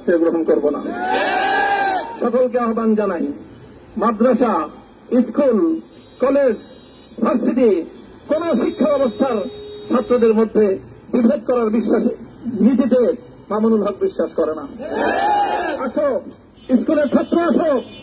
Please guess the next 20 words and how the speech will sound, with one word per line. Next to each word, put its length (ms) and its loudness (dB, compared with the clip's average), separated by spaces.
আমার 240 0
মাদ্রাসার 340 0
ছাত্র 300 0
পাশে 280 0
দাঁড়াও, 360 -2
কলেজ 400 2
থেকে 120 2
আসো, 480 0
ভার্সিটি 360 0
থেকে 200 0
আসো, 460 0
তোমরা 300 4
হাতে 180 0
হাত 260 2
মিলাও, 480 -2
ইনশাআল্লাহ 560 0
দেশের 300 2
স্বাধীনতা 480 0
অক্ষুণ্ণ 480 0
থাকবে। 340 -2